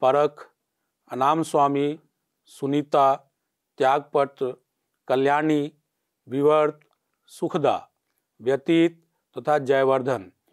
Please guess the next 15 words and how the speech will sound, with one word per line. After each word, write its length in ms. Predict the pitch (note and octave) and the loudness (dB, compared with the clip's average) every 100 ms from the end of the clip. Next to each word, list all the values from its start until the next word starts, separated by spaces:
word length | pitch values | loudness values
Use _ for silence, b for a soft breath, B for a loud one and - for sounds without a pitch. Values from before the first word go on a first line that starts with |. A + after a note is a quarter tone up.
| _ - | _ -4
ये 120 | F#3 | 0
उनके 320 | F#3+ F#3 F#3+ | 0 0 0
प्रमुख 460 | F3+ D#3+ E3+ F#3+ - | 0 0 0 -2 -4
उपन्यास 580 | C3+ C#3 C3+ C#3 C#3 A2+ | -4 -2 0 0 -2 -8
हैं। 260 | F#2+ - _ _ _ _ _ _ - | -16 -20 _ _ _ _ _ _ -10
उनकी 280 | D3 D#3+ | -6 -6
कहानी 400 | D3 C3+ D3+ G3 | -2 -2 0 -2
संग्रह 420 | G#3 F#3+ F3+ F3 D#3+ | 0 0 2 2 2
हैं 380 | D3 D3 - _ _ _ _ _ | 0 -2 -6 _ _ _ _ _
फांसी, 560 | C#3+ C#3 - E3 E3 - _ _ _ _ _ | -2 -2 -2 -2 -2 -6 _ _ _ _ _
वातायन, 720 | A#2+ C3 D3+ C#3+ D3 D3+ E3 - _ _ _ _ | -2 0 2 2 2 0 -4 -10 _ _ _ _
नीलम 400 | B2 C3+ D3 E3 | -8 -4 -2 0
देश 220 | D3 D3+ D3+ | 2 2 0
की 140 | D#3+ | 0
राजकन्या, 760 | C#3 C3+ C#3 C#3 C#3 C#3+ D3 | 2 0 -2 -2 0 0 0